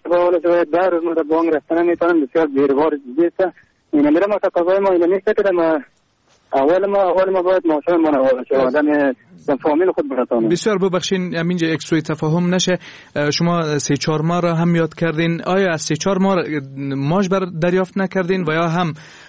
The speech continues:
Speaker 2: اه، ب-، تاریخ معاشتان تاریخ درست نیست؟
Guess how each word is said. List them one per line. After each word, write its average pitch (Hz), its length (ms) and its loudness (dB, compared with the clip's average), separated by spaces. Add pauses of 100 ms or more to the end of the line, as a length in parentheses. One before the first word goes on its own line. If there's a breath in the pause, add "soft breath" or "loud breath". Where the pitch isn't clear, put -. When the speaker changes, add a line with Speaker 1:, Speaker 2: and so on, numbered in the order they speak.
(120)
Speaker 2:
اه، 143 260 0
ب-، 139 480 -4 (180)
تاریخ 175 400 0 (240)
معاشتان 180 760 -2
تاریخ 151 300 -2
درست 139 420 -2
نیست؟ 98 320 -10